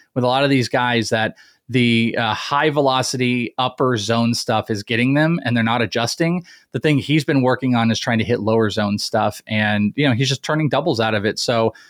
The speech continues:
again, this doesn't make the position feel really great. I know Boston Red Sox fans want him to be huge, but he hasn't shown anything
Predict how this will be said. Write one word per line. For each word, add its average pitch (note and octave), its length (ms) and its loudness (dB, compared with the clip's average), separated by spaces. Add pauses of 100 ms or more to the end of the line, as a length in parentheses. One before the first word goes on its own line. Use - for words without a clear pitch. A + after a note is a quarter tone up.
(380)
again, E3+ 240 2
this D#3+ 200 2
doesn't F3+ 320 2
make D3+ 260 0
the D#3+ 60 2
position C3+ 440 2
feel C3+ 240 2
really B2 240 2
great. C3+ 260 0
I - 60 -2
know A#2+ 100 2
Boston A#2+ 320 0
Red A#2+ 140 0
Sox B2+ 240 -2
fans A#2+ 260 0
want A2 220 0
him A#2 140 0
to A2 60 -4
be G#2 120 -2
huge, C3+ 580 0 (300)
but B2+ 120 -2
he A#2 120 -2
hasn't D#3 260 0
shown D3+ 320 2
anything C3+ 400 2